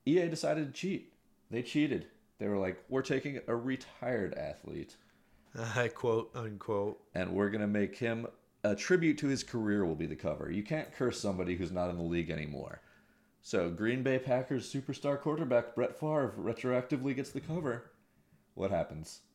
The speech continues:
Speaker 1: He decides to not retire.
Speaker 2: That's right. He's back.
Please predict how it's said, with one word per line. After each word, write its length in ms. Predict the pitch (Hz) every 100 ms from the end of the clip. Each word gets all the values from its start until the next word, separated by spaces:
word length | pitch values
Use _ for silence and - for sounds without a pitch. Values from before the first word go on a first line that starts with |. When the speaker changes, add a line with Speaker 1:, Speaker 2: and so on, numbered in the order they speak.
| _ _ _ _ _ _ _ _ -
Speaker 1:
He 80 | -
decides 360 | 82 87 82
to 120 | - 113
not 340 | 127 139 -
retire. 480 | 85 85 160 78 82
Speaker 2:
That's 240 | 113 95
right. 240 | 107 135 -
He's 200 | 113 101
back. 400 | 117 135 107